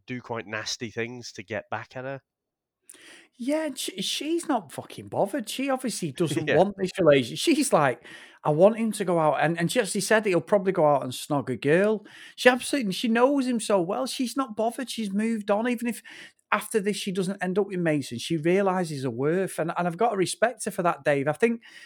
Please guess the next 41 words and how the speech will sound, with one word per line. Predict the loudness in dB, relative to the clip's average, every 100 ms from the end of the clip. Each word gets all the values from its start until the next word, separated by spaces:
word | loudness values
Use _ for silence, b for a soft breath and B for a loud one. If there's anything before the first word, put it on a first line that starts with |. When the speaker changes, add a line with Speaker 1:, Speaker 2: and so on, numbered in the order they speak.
| B -2
Speaker 2:
as | 0
much | 0 -2 -2
as, | -6 -2
like | -2 0
you | 0
said, | 0 0
it | 0 -2
is | 0
a | 0
little | 0
bit | -2 -2
stale, | -4 0 2 2
a |
bit | -2 -2
too | -2
predictable. | -2 -4 -4 -4 -6 -4
It's | -4 4
very | 6 6
pre-, | -2 -4 -2
like | -4 -4
we |
said, | -2 0
about | 2 -2 -6
constantly | -4 -2 -2 -4 -4
on | -2
the | -2
same | -2 -2 0
dates | 0 -2 -8
with | -8
people, | -8 -8 -10
but | -12 -10
they've | -6
got | -4 -4
a |
connection. | -4 -4 -4 -4 -6 -4
These | -2 -2
guys | 2 2 2 0
are |
trying | -2 0 0
to | 0
find | 0 0 0 -2 -4